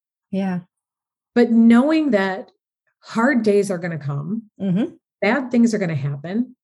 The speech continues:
Speaker 2: and it's just part of it. It doesn't mean you stink at what you do. It doesn't mean you should quit. It doesn't mean people are thinking of you badly. It doesn't mean people are thinking of you at all.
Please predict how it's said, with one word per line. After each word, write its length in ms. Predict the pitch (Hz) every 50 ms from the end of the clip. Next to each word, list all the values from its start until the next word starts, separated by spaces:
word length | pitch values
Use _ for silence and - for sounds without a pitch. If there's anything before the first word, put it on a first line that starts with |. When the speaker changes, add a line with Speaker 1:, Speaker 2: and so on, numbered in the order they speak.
| _ _ 247
Speaker 2:
and 120 | 233 233
it's 240 | 240 226 214 - -
just 300 | - - 269 240 - -
part 340 | - - - - 240 285 285
of 120 | 226 170
it. 160 | 160 - - -
It 160 | 220 - _
doesn't 320 | - 254 240 - 254 240 240
mean 280 | 233 240 240 233 226
you 100 | 220 214
stink 540 | 214 - - - - - 226 226 254 240 240
at 80 | 202 202
what 140 | 208 190
you 120 | 208 190 190
do. 280 | 190 247 269 262 208
It 80 | 175 156
doesn't 220 | 175 170 165 180
mean 140 | 180 180 185
you 60 | 185
should 240 | 180 - 190 180 -
quit. 320 | _ _ 302 277 233 - 185
It 100 | 156 139
doesn't 240 | 185 170 175 175
mean 140 | 175 180 185
people 260 | 180 - 208 208 214
are 120 | 220 208 208
thinking 340 | 214 247 247 233 240 220 208
of 80 | 185
you 120 | 185 190 175
badly. 300 | 180 175 165 160 170 170
It 60 | 170
doesn't 180 | 208 220 262
mean 140 | 254 220 196
people 240 | - 226 233 226 196
are 120 | 180 156 -
thinking 260 | - 208 214 233 226 220
of 80 | 208
you 160 | 214 226 233 226
at 180 | 214 208 208 185
all. 360 | 175 165 - - 143 -